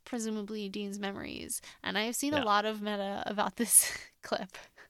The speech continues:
Speaker 1: But
Speaker 2: Oh,
Speaker 1: I won't
Speaker 2: yeah?
Speaker 1: get into it until we find out more about the scene.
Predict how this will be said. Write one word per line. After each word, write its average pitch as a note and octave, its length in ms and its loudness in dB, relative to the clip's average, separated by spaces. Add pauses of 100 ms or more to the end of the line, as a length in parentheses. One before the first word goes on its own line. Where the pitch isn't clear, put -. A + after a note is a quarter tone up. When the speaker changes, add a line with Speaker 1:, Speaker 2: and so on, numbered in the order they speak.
(320)
Speaker 1:
But A#3 100 2
Speaker 2:
Oh, A#3 40 8
Speaker 1:
I - 20 8
won't A3+ 120 8
Speaker 2:
yeah? E4 280 12
Speaker 1:
get B3 100 4
into A#3 200 -2
it A3 200 0
until G#3+ 220 -4
we G#3+ 120 -2
find G#3+ 260 -4
out G#3 280 -2
more G3+ 300 -4
about - 240 -8
the G3 60 -12
scene. - 400 -12